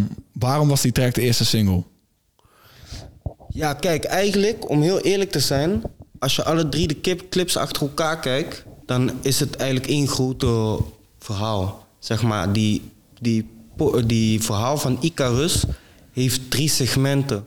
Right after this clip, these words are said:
Speaker 2: Dat is het doolhof, de opstijging en de hoog-, het, eh, en de, de val, snap je? Waarin de opstijging ook de, de hoogmoed is, snap je? Dus die eerste clip is zwart-wit en je ziet de hele tijd van boven mijn buurt als een bo-, soort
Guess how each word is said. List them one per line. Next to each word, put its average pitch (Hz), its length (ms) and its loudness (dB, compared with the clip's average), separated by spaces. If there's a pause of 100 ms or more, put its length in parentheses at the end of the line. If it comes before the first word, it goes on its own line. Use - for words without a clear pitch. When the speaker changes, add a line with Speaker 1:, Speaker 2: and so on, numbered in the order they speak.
(340)
Speaker 2:
Dat 117 120 0
is 110 80 2
het 104 180 0
doolhof, 139 580 0 (520)
de - 160 -4
opstijging 135 840 0 (540)
en 120 140 2
de 113 60 4
hoog-, 123 440 2
het, 120 300 -4
eh, 127 60 2 (420)
en 123 160 0
de, 110 600 2
de 104 100 0
val, 104 500 -2 (140)
snap - 280 -4
je? 104 180 0 (360)
Waarin 110 280 0
de 113 100 2
opstijging 117 600 0
ook 113 180 -2
de, 104 360 -2 (560)
de 110 80 -4
hoogmoed 107 580 -2
is, 92 220 0
snap 101 260 0
je? 135 120 -4 (420)
Dus 107 120 -4
die 120 180 -2
eerste 170 320 0
clip 131 260 -2
is 117 140 -2
zwart-wit 120 560 0
en 113 80 0
je 110 80 0
ziet 113 200 -2
de 120 60 0
hele 120 160 -2
tijd 113 200 -4
van 95 200 -4
boven 110 380 0
mijn 98 220 2
buurt 113 340 2
als 98 120 -4
een 92 160 -6
bo-, 107 240 -2
soort - 280 -6